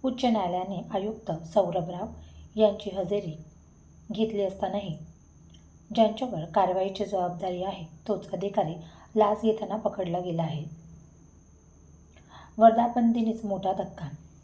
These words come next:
एक, गेल्या काही महिन्यांपासून ठाणे महापालिका क्षेत्रात अनधिकृत बांधकामावर मोठ्या प्रमाणात कारवाया सुरू आहेत. न्यायालयाने अनधिकृत बांधकामावरून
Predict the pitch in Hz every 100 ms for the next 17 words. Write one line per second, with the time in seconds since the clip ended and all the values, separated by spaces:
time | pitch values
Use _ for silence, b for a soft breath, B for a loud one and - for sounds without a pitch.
0 | - - - - - - - 190 165 -
1 | - B B B B 240 247 247 247 247
2 | 190 185 - 226 180 175 - 190 175 170
3 | 170 - 175 196 170 - - B B -
4 | 247 220 - 165 - - - 208 202 247
5 | - 160 165 180 170 196 196 185 175 196
6 | 196 214 196 185 202 151 B B B B
7 | - 208 208 190 220 - 170 165 160 -
8 | - - - 190 170 170 190 196 202 185
9 | 190 220 220 214 190 - 208 208 214 190